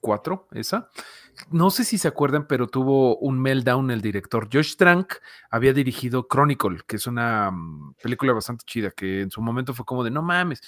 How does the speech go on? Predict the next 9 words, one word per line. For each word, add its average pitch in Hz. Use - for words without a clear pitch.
de 131
un 131
chavito 135
que 110
agarra 110
poderes 107
y 95
es 104
como, 113